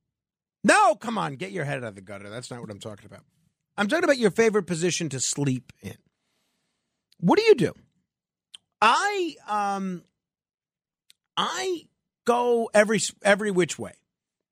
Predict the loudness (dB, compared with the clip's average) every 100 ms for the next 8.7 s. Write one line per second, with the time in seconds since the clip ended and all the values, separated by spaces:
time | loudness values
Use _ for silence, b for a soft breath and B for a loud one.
0 | _ _ _ _ _ _ -4 -4 -4 -8
1 | _ _ _ _ -8 -6 -6 -6 -10 _
2 | _ _ _ _ _ _ _ 2 6 6
3 | 4 2 2 2 4 2 2 0 0 0
4 | 0 2 6 6 4 -2 -4 -6 -6 -12
5 | -18 -20 _ _ _ _ _ _ _ _
6 | _ 0 4 6 4 2 0 -6 -14 _
7 | _ 2 2 0 2 2 4 4 4 4
8 | 2 -2 0 2 4 2